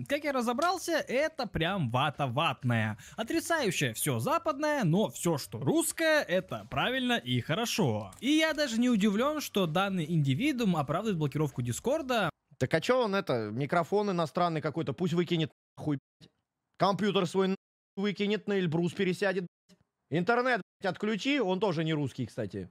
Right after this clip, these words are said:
Speaker 2: Бля, всегда забавляют вот эти вот смешные.
Speaker 1: Там, да и вообще всех сервисов, которые заблокировали в
Speaker 2: Вот
Speaker 1: России.
Speaker 2: когда что-то вот прикольное, то,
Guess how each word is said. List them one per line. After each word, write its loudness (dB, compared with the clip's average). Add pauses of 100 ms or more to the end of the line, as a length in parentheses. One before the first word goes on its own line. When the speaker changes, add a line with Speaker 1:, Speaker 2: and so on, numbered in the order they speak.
(140)
Speaker 2:
Бля, -2
всегда -2
забавляют -2
вот -4
эти -6
вот -4
смешные. -6 (340)
Speaker 1:
Там, -4
да -4
и 0
вообще -2
всех -4
сервисов, -6
которые -2
заблокировали 0
в 0
Speaker 2:
Вот 2
Speaker 1:
России. 0
Speaker 2:
когда 2
что-то -2
вот 0
прикольное, -4
то, -4